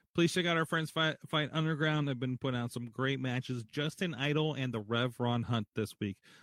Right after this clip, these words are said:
Face Off just dropped tonight. The interview, the pre-fight interview, and the match is dropping at eight o'clock on Tuesday. Watch the Fight Underground, then join us for Wrestling Mayhem Show at nine P M Eastern Time. All Eastern Times, of course.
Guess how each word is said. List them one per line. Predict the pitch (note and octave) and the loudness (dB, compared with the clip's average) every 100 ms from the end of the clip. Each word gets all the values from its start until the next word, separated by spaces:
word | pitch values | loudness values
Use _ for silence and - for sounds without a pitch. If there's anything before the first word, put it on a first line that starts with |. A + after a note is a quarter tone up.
| _ | _
Face | C3 C3 C#3 | 2 2 2
Off | B2 - | 0 0
just | B2+ - | -2 2
dropped | C3 A#2 | 0 0
tonight. | A#2 B2 C3 | 0 0 -2
The | A#2 | -2
interview, | A#2+ C3 B2+ B2+ | -2 -2 0 0
the | G#2+ | -2
pre-fight | - B2+ B2 B2 A#2 B2 B2 | -4 -2 -2 -4 -2 -2 0
interview, | A#2+ A#2+ A#2 A#2+ A#2 - - - - | 0 0 2 2 2 -2 -16 -16 -4
and | A2 | 0
the | |
match | A2 G#2+ - | 2 2 0
is | - | 0
dropping | A2+ G#2 A2 | 0 2 0
at | G2 - | -2 -4
eight | A2+ A#2+ - | -6 -4 -6
o'clock | A2+ - A#2+ A2+ A2 - _ _ - | -8 -2 0 0 -2 -8 _ _ -2
on | A2 A2+ A2+ - - | 0 0 -2 -6 -8
Tuesday. | - C3 A2 A2 F#2+ F#2 | -2 0 0 -2 -2 -4
Watch | A2 C3+ D#3 - | 0 0 0 0
the | D#3 C3 | -2 0
Fight | D#3 C#3+ | 2 2
Underground, | C#3+ C#3 C#3 C#3 C3+ | 2 2 2 2 2
then | B2 B2+ B2 | 2 0 0
join | B2+ B2+ A#2 | 2 2 2
us | B2 A#2+ | 0 -2
for | - A#2+ | -2 0
Wrestling | A#2 - A#2 | 0 0 -4
Mayhem | A#2 A#2 | -2 -2
Show | - A2 | -2 -2
at | |
nine | A2 G#2+ | 0 -2
P | - A2+ | -4 -4
M | G#2+ G2 | -4 -4
Eastern | G#2+ - G2+ | -6 -4 -4
Time. | - G2+ F#2 G2 _ - | -4 -6 -8 -14 _ -6
All | D#3 D#3 | 2 4
Eastern | C3+ A#2 G#2 | 4 2 -2
Times, | F#2 - - | -4 -10 -16
of | - | -16
course. | G#2 - | -16 -16